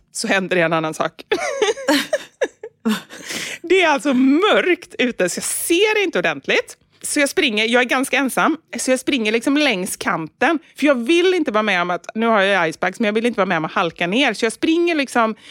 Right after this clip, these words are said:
på en sida där det är lite så här grusväg. Så då är det inte lika halt. Så jag vill liksom försäkra mig om det.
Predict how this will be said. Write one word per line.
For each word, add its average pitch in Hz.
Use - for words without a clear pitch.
på 240
en 202
sida 196
där 165
det 175
är 160
lite 156
så 180
här 165
grusväg. 214
Så 247
då 247
är 202
det 175
inte 190
lika 165
halt. 180
Så 208
jag 185
vill -
liksom 175
försäkra 165
mig 180
om 180
det. 170